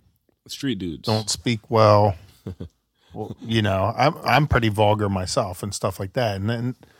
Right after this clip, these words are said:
Speaker 2: this is why I say, like, I'm able to adapt a lot easier to your friend group than your friend group would be able to adapt to my friend group.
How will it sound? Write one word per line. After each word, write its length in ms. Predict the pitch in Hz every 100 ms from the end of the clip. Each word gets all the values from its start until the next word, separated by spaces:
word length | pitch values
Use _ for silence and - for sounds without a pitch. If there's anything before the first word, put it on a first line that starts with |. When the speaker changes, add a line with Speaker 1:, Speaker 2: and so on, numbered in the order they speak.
| _ -
Speaker 2:
this 80 | 147
is 40 | 143
why 180 | 123
I 40 | 135
say, 240 | - 107
like, 160 | 104 113
I'm 340 | 113 131 143 139 -
able 400 | 127 113 113 104
to 220 | - 110
adapt 680 | 98 92 98 98 - - - _ _ _ _ _ _ _ -
a 80 | 110
lot 280 | 107 107 -
easier 800 | 113 104 101 104 101 98 95 87 -
to 120 | 113
your 180 | 104 101
friend 320 | - 98 98
group 260 | 92 98 -
than 240 | 98 95
your 140 | 98 90
friend 320 | 104 95 92
group 260 | 92 95
would 180 | 95 95
be 140 | 98 95
able 160 | 92 92
to 100 | 90
adapt 420 | 90 92 90 92 _ -
to 60 |
my 200 | 95 90
friend 280 | 85 90 87
group. 240 | 87 92